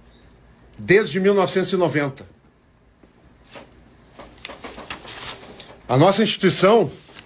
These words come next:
é responsável por quase cinco milhões de interações com os gaúchos no ano. Dessas, quatorze mil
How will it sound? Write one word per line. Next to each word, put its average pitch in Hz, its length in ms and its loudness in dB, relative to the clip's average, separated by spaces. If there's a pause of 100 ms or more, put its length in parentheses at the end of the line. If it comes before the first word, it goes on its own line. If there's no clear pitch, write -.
(400)
é 117 100 -8
responsável 170 560 0
por 156 160 -8
quase 175 260 0
cinco - 560 -6
milhões 175 480 0
de 135 60 -4
interações 156 560 -2
com 170 80 -8
os 139 100 -4
gaúchos 131 720 -4 (1040)
no 143 220 2
ano. 135 260 2 (2000)
Dessas, 151 840 0 (1160)
quatorze 202 680 4
mil 185 440 0